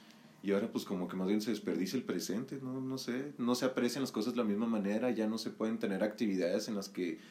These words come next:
tengas que planearlas y disfrutarlas al aire libre con los amigos, con la familia. Ahora en la Navidad todos están en el celular, ¿no? O sea, es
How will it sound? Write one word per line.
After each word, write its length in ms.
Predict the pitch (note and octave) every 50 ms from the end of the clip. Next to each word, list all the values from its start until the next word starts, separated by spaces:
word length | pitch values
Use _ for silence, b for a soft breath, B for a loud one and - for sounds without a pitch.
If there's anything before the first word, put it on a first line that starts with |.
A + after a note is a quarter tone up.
| B B
tengas 260 | B G2+ G#2 G2+ G#2 -
que 120 | - -
planearlas 640 | - G#2+ G#2 G#2+ G#2 G2 F#2+ G2 G#2 A2 A2+ -
y 40 | G#2
disfrutarlas 540 | F#2 F#2 - F#2 F2+ - F2+ F2+ G2 - -
al 80 | F#2 F2+
aire 200 | F2 F2+ G2+ G2+
libre 300 | G2+ G2+ G2+ G#2 G2+ -
con 220 | - F#2+ F2+ F2+
los 160 | F2+ F2+ F#2
amigos, 400 | F#2+ F2+ F#2 F#2+ G2 G2 G2+ G2+
con 140 | - - F2
la 80 | F2+ F2+
familia. 520 | - F2+ F2 F#2 G2 G2+ G2+ G2+ G2+ - B B B B B B B -
Ahora 240 | F2 F#2 G#2 G#2+ A2
en 40 | A2+
la 60 | A2
Navidad 460 | G#2+ G#2+ G2+ F#2 G2 F#2+ G2 G2+ G2+
todos 240 | G2+ G#2+ G#2 G#2 G#2+
están 240 | G2+ - G2+ G2 G#2+
en 80 | G#2 G#2+
el 100 | G2+ F#2+
celular, 540 | - G2 F2 E2+ E2+ F2+ G2 G#2+ A2+ G#2+
¿no? 180 | G#2 G2+ A2 B2
O 40 | A#2+
sea, 120 | A2+ G#2+ G#2 G2+
es 320 | F#2+ - - - - -